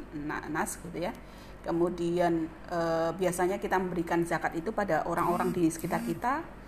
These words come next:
membagi golongan, eh, membagi, eh, zakat itu pada golongan yang memang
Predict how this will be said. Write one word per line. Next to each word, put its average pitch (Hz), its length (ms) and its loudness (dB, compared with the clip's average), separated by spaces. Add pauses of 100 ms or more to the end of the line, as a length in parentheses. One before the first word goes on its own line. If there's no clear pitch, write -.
(360)
membagi 180 400 4
golongan, 175 480 6
eh, 180 160 2
membagi, 175 720 4 (320)
eh, 170 160 6
zakat 175 320 4
itu 170 160 0
pada 175 240 2
golongan 170 400 4
yang 165 160 2
memang 170 320 6